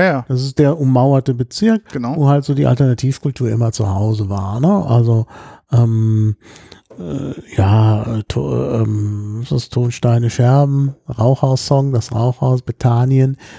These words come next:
Speaker 2: ist natürlich genau dort, ähm, wo es revolutionär ist. Da sollte ja die Autobahn gebaut werden, deshalb hat man das so ein bisschen versucht zu entmieten, dann wurde die Autobahn nicht gebaut und dann waren da halt eben günstig Wohnungen zu haben. Ähm,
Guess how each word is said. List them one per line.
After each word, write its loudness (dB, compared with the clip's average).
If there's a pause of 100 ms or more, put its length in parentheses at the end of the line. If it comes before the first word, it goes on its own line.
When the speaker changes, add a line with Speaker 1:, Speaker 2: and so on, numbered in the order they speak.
(160)
Speaker 2:
ist -4
natürlich 0
genau 2
dort, 2 (400)
ähm, 2 (320)
wo -2
es 0
revolutionär 2
ist. -2
Da 4
sollte 2
ja 4
die -4
Autobahn 0
gebaut 0
werden, 2
deshalb -2
hat -4
man 0
das 0
so -4
ein -4
bisschen -2 (360)
versucht 0
zu 0
entmieten, 2
dann 2
wurde 0
die 0
Autobahn -2
nicht -4
gebaut 0
und 0
dann 0
waren 2
da 2
halt -2
eben -6
günstig -6
Wohnungen 2
zu -2
haben. 0 (640)
Ähm, 2